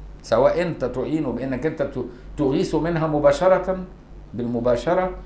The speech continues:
أو إنك أنت توصله لمن يعينه.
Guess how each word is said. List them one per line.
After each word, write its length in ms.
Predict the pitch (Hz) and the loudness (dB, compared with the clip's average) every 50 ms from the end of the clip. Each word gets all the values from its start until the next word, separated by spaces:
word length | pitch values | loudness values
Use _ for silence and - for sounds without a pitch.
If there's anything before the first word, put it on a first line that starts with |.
| - - - - - | -18 -18 -12 -2 0
أو 140 | 127 139 139 | 2 2 2
إنك 340 | 147 170 180 185 185 170 190 | 2 -2 -4 -4 -6 -6 -6
أنت 160 | 185 - 180 | -4 -2 -2
توصله 640 | 170 170 170 165 160 - - - 196 208 208 202 190 | -2 0 2 0 0 0 2 4 4 4 4 4 4
لمن 280 | 185 170 170 175 175 175 | 4 4 2 2 0 -2
يعينه. 400 | 175 180 170 180 208 196 151 | -2 -4 -4 -4 -4 -6 -8